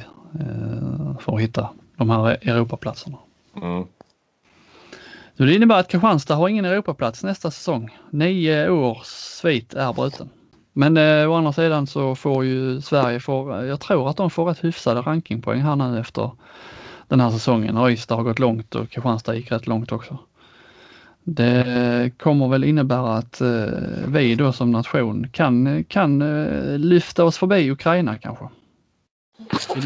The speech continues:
Speaker 1: Sverige rankar tolva nu. Eh, vi har Ukraina närmast över oss.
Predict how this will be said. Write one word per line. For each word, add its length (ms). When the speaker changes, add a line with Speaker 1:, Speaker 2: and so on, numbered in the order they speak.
Speaker 1:
Sverige 300
rankar 280
tolva 480
nu. 180
Eh, 180
vi 100
har 160
Ukraina 440
närmast 400
över 200
oss. 200